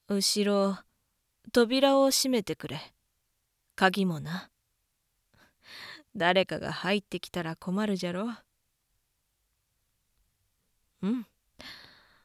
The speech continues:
では本日より、お主のちんちんの特訓、治療を始める。改めて、担当医となるさくらじゃ。よろしく頼む。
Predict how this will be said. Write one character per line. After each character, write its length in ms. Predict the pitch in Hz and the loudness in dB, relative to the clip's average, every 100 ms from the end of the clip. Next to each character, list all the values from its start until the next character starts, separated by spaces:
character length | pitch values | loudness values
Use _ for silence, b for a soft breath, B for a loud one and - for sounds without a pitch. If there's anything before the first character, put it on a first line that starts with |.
| B B _ | B B _
で 260 | - 214 254 | -2 4 4
は 280 | 240 208 185 | 4 2 0
本 320 | 180 233 233 | 0 0 0
日 340 | 202 - 185 | -2 -6 -6
よ 140 | 180 175 | -6 -6
り、 300 | 175 - - _ _ _ _ _ _ - | -8 -12 -18 _ _ _ _ _ _ 0
お 140 | 190 | 2
主 320 | 202 214 - | 4 2 -2
の 180 | 180 156 | -4 -8
ち 260 | - - 233 | -10 -4 -2
ん 100 | 233 | -2
ち 200 | - 175 | -4 -6
ん 100 | 151 | -6
の 120 | 135 | -10
特 240 | - 151 _ _ | -14 -16 _ _
訓、 280 | 165 165 - _ _ _ _ _ _ _ _ | -10 -8 -12 _ _ _ _ _ _ _ _
治 200 | - - | -4 0
療 460 | 185 196 190 190 185 | 2 4 4 2 0
を 60 | 185 | -2
始 420 | - 156 - 170 | -6 -12 -8 -6
め 160 | 160 | -6
る。 180 | 160 165 _ - _ _ _ _ _ _ _ _ _ _ _ _ | -8 -12 _ -20 _ _ _ _ _ _ _ _ _ _ _ _
改 460 | - 170 175 - 180 | -4 -2 -2 -4 -4
め 140 | 170 | -4
て、 340 | - - 156 B B B B B _ | -8 -12 -14 B B B B B _
担 260 | 208 208 | 4 4
当 240 | 208 214 208 | 2 0 0
医 80 | 190 | -2
と 140 | 170 | -4
な 140 | 175 | -6
る 100 | 180 | -6
さ 200 | 170 - | -6 -8
く 140 | - 214 | -6 -4
ら 120 | 180 | -4
じ 140 | - | -6
ゃ。 220 | - - - _ _ _ _ _ _ B B B _ - | -12 -14 -16 _ _ _ _ _ _ B B B _ -4
よ 180 | 175 | 0
ろ 120 | 170 170 | 0 0
し 140 | - | -2
く 140 | - | -4
頼 280 | - 170 175 | -12 -8 -6
む。 140 | 190 | -6